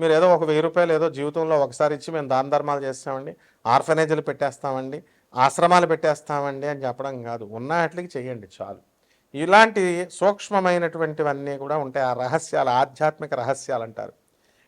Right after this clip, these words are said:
కాబట్టి వీటిలన్నింటినీ కూడా తెలుసుకోవాలనుకుంటే మన ఛానల్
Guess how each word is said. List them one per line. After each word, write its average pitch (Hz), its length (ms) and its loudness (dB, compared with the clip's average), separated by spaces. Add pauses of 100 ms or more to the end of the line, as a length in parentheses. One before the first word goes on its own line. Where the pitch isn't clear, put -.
కాబట్టి 170 220 0
వీటిలన్నింటినీ 156 720 -4
కూడా 147 160 -2
తెలుసుకోవాలనుకుంటే 135 1000 -4 (500)
మన 131 300 4
ఛానల్ 165 480 2